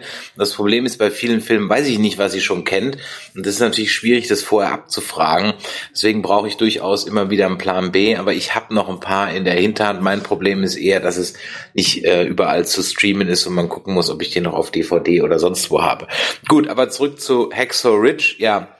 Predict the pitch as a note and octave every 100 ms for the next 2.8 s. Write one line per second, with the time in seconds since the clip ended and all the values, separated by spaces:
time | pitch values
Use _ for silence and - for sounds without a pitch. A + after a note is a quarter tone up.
0 | _ - A2+ G3+ G3 - B2+ C3+ B2 B2
1 | - A#2 B2 B2 - - A2+ - A2 A2+
2 | G2 D#3+ E3+ C3 A2 A2 B2+